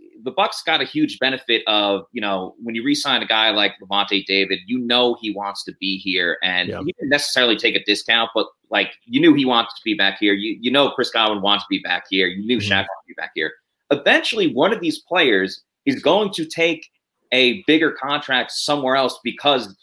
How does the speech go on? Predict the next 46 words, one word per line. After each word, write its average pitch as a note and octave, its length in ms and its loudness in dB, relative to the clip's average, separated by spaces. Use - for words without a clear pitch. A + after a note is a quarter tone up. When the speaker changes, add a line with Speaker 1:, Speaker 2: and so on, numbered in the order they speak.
Speaker 1:
the A#2+ 80 0
Bucks C3 280 0
are A#2+ 60 -4
successful A#2+ 480 -4
and G2 80 -4
they're G#2 80 0
gonna G#2+ 120 -2
throw A#2+ 180 0
that G2+ 160 2
money A#2 220 0
at D#3+ 120 4
him. G#3 120 -6
And D#3+ 300 2
I G3 140 2
don't B3 180 -2
blame F3 340 0
that D3+ 240 0
player D3 320 2
at A#2+ 220 0
all B2 300 4
whatsoever. C3 680 -2
Speaker 2:
Mm-mm. G#2+ 160 -8
Speaker 1:
But C#3+ 100 4
as D3 140 -4
much F3+ 100 0
as - 220 -18
these G3+ 120 -8
guys D#3 300 0
love C#3+ 160 -2
each - 160 -6
other, G2 360 -2
eventually B2+ 1000 0
one G3 220 4
of F3+ 60 0
them C3+ 260 2
is A2+ 140 -4
gonna B2 200 -2
take A#2 220 -4
the G2 60 -8
bag G#2+ 280 -2
somewhere F2+ 360 -4
else. - 420 -10
Not F3+ 240 0
to A#3 60 -4
their G#3+ 300 2
fault, - 280 0